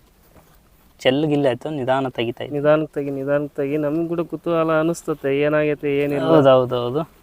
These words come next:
Speaker 1: ಕಳ್ಳಿ ಹಾಲು ಈ ತರ ಆಗುತ್ತಾ? ಹಾಲು ಮತ್ತೆ ನಮ್ ಕಳ್ಳಿ ಹಾಲು ನೋಡಿ.
Speaker 2: ಅಬಾ, ವಾ, ವಾ, ವಾ, ಭಾರಿ ಗ್ರೇಟ್ ಆಗಿಬಿಟ್ಟತೆ.
Speaker 1: ಅಬ್ಬಾ. ಹ್ಮ್. ನೋಡಿ, ನೋಡಿ, ನೋಡಿ, ನೋಡಿ, ನೋಡಿ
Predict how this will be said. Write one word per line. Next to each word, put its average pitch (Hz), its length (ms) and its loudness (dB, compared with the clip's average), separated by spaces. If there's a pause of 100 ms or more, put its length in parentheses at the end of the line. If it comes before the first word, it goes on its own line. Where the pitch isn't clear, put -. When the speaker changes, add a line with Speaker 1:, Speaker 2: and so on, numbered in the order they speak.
(160)
Speaker 1:
ಕಳ್ಳಿ 190 340 4
ಹಾಲು 185 280 8
ಈ 175 200 6
ತರ 185 220 6
ಆಗುತ್ತಾ? 143 760 6
ಹಾಲು 170 300 4
ಮತ್ತೆ 160 260 -4
ನಮ್ 143 200 -6
ಕಳ್ಳಿ 143 300 -2
ಹಾಲು 143 280 2
ನೋಡಿ. 135 280 -6 (1700)
Speaker 2:
ಅಬಾ, 170 360 8
ವಾ, 196 180 8 (140)
ವಾ, 180 100 4 (140)
ವಾ, 170 300 -2
ಭಾರಿ 156 240 -2
ಗ್ರೇಟ್ 151 320 -6
ಆಗಿಬಿಟ್ಟತೆ. 156 520 -6 (420)
Speaker 1:
ಅಬ್ಬಾ. - 300 -14 (1080)
ಹ್ಮ್. 147 280 -4 (2500)
ನೋಡಿ, 185 340 8
ನೋಡಿ, 170 320 4
ನೋಡಿ, 156 340 2
ನೋಡಿ, 139 300 0
ನೋಡಿ 127 320 -2